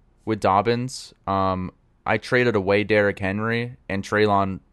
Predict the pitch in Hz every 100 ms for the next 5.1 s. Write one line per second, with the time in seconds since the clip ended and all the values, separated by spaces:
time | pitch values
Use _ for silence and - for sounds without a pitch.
0 | _ _ 107 107 98 87 - 107 98 98
1 | 104 - - 104 98 101 95 110 113 113
2 | - 101 101 90 87 98 104 104 98 101
3 | 92 95 90 90 90 85 82 78 - 80
4 | 80 82 - _ _ _ 135 135 90 90